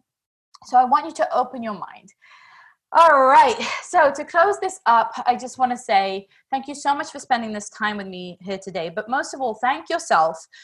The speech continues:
for giving yourself this time to work through these concerns. They're real, uh, they're important.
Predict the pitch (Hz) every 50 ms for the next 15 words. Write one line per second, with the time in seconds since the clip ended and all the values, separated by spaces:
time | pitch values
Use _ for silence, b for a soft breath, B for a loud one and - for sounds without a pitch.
0 | B B B _ 240 220 208 247 240 285 302 311 302 285 285 - 240 233 226 -
1 | 220 214 - - 214 208 202 196 196 202 - 202 175 170 214 226 262 277 - -
2 | - 277 269 220 240 226 - - 208 202 202 - 196 185 185 190 170 - 196 190
3 | 180 170 170 180 214 214 240 240 247 285 302 b b b b b b b b _
4 | - 214 208 208 196 208 214 202 196 190 196 - - 226 226 226 226 302 294 285
5 | 285 -